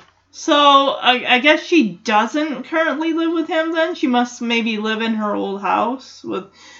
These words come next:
her, you know, her husband who passed away.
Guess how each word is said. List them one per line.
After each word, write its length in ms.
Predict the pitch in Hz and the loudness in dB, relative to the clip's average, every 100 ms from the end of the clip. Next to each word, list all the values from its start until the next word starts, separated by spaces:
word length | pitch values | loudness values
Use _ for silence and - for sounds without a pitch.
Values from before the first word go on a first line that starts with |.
| - _ | -20 _
her, 460 | 214 202 190 - | -2 0 0 -4
you 160 | 208 202 | -6 -4
know, 160 | 185 | -2
her 180 | 202 208 | -2 -2
husband 380 | 214 208 208 240 | 0 -2 0 0
who 80 | 247 | 0
passed 340 | 247 247 247 | 0 -2 -4
away. 380 | 262 254 294 294 | -4 -2 -2 -4